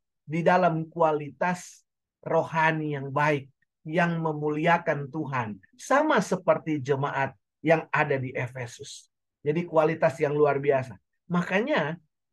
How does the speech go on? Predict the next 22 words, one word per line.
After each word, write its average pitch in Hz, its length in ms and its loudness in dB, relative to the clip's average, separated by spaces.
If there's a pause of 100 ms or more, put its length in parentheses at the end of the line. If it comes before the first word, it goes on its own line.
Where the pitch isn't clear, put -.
(220)
Efesus 233 640 -2
menjadi 190 360 4
satu 226 840 2
sidang 220 440 2
jemaat 185 520 2 (360)
yang 185 280 4
Tuhan 190 400 -2
tempatkan 165 800 -2
kemuliaannya, 160 960 2
kaki 190 320 0
diannya, 156 480 0 (320)
hadirat 233 640 0
Allah 196 400 2 (200)
ditempatkan 170 760 -2
di 120 120 -6
sana. 113 280 -12 (360)
Itu 165 160 -2
yang 185 320 4
pertama. 156 480 2 (400)
Kualitas 175 800 2
yang 156 320 0
baik 180 320 2